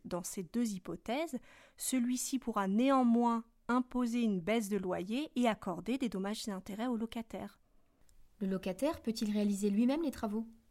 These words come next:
Speaker 1: Oui, il le peut. La loi climat facilite la réalisation des travaux de rénovation énergétique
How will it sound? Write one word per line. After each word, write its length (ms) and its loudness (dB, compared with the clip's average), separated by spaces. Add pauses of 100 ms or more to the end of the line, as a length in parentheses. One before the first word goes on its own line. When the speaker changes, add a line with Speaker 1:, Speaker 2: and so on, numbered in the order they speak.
Speaker 1:
Oui, 300 10
il 100 4
le 100 4
peut. 280 2 (280)
La 160 4
loi 200 6
climat 420 2
facilite 640 0
la 100 2
réalisation 600 -2
des 100 0
travaux 400 -2
de 140 0
rénovation 800 0
énergétique 1000 -4